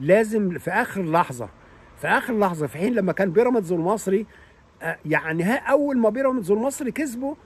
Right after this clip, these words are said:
مبارياتهم وهيروحوا للدور اللي بعده، قام اتحاد الكرة في ليلتها الساعة اتنين بالليل تأجيل ثلاث مباريات بتوع البيراميدز والمصري والأهلي بالمرة.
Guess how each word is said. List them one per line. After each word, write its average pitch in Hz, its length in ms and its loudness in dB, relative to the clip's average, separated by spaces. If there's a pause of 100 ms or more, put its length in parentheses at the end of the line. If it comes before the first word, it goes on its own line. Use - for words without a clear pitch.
(180)
مبارياتهم 196 680 2
وهيروحوا 190 500 2
للدور 208 340 4
اللي 226 140 0
بعده، 196 360 2 (580)
قام 320 260 0
اتحاد 294 320 -4
الكرة 294 240 2
في 208 120 -4
ليلتها 262 340 2
الساعة 233 260 -2
اتنين 240 260 -6
بالليل 214 420 2 (680)
تأجيل 214 640 2
ثلاث 226 300 0
مباريات 190 400 0
بتوع 208 380 0
البيراميدز 175 720 0
والمصري 180 400 0
والأهلي 160 500 -2
بالمرة. 120 420 -8